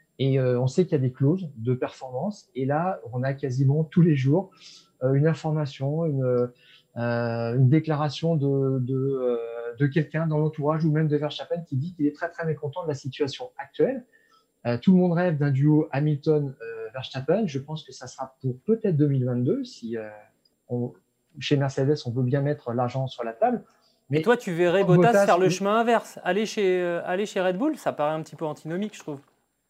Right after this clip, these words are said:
Speaker 1: Ah, je, je ne sais pas. Je ne sais pas si ça serait sur la base d'un échange. Après, Bottas se retrouverait sur le,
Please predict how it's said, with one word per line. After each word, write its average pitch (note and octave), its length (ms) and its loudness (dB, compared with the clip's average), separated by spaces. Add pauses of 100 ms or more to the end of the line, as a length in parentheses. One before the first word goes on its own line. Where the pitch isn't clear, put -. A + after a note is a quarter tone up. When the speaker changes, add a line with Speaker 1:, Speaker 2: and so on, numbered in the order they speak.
(380)
Speaker 1:
Ah, D3 80 4
je, E3+ 200 2
je E3 120 4
ne F3+ 40 6
sais G#3 160 2
pas. A#3 320 2
Je B2+ 120 -4
ne C3+ 60 0
sais D3+ 140 0
pas F#3 140 0
si D#3 160 -2
ça D3+ 160 -4
serait C#3+ 200 -6
sur C#3 140 -10
la C3+ 100 0
base C3 180 0
d'un C3+ 120 -4
échange. E3 340 -4
Après, C#3 260 -8
Bottas B2+ 320 -2
se B2+ 140 -10
retrouverait B2 400 -2
sur A#2+ 220 -4
le, G#2+ 200 -6